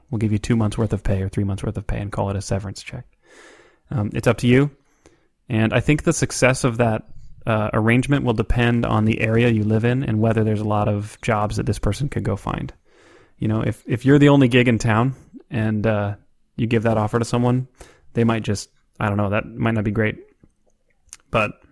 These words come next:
if there's lots of other opportunities, this is a great way to give them a soft landing where the ball's in their court to choose how they wanna do it.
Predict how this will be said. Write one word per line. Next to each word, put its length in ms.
if 140
there's 180
lots 200
of 80
other 140
opportunities, 480
this 120
is 80
a 60
great 240
way 140
to 80
give 180
them 160
a 80
soft 300
landing 360
where 120
the 80
ball's 240
in 80
their 140
court 280
to 60
choose 440
how 120
they 80
wanna 180
do 160
it. 120